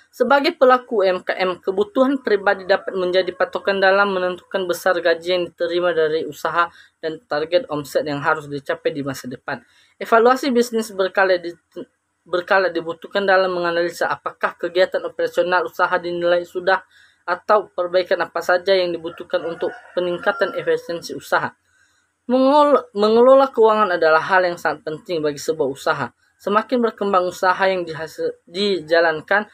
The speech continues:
maka semakin rumit pula dalam mengatur keuangan usaha tersebut. Demikian dengan pengel-, pengelolaan keuangan dapat membantu merapikan masalah keuangan usaha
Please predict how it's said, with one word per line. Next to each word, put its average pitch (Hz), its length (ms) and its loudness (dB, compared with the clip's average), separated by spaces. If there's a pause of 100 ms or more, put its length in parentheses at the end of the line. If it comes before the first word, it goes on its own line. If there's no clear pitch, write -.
(240)
maka 202 280 0
semakin 180 480 -2
rumit 180 400 -2
pula 190 320 0 (320)
dalam 185 240 2
mengatur 180 400 -2
keuangan 160 440 0
usaha 160 280 -4
tersebut. 147 480 -8 (240)
Demikian 196 440 -2
dengan 208 240 2
pengel-, 175 520 -2 (240)
pengelolaan 185 720 2
keuangan 170 480 -2 (320)
dapat 180 280 -8
membantu 175 600 -2
merapikan 175 720 -2 (280)
masalah 175 400 0
keuangan 165 560 -2 (300)
usaha 175 340 0